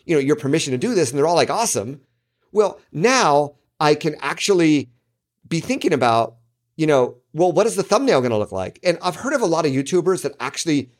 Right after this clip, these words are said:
they will first create the thumbnail before they create the video. And I sort of get it, right? So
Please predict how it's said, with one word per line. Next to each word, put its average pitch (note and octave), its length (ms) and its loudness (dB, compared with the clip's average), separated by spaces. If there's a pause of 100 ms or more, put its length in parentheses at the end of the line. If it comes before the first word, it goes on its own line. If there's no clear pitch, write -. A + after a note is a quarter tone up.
(100)
they E3 120 0
will F3 120 4
first F3 300 2
create D#3+ 180 -2
the C#3 80 -2
thumbnail B2+ 380 0
before A#2 260 0
they A2+ 100 0
create - 200 -6
the G#2 80 -6
video. C3 360 0 (300)
And A#3 80 -4
I A#3+ 80 -2
sort A3+ 220 0
of C3+ 80 -4
get G3+ 180 2
it, A#2 100 -6
right? A2 380 -2 (120)
So F#3+ 360 0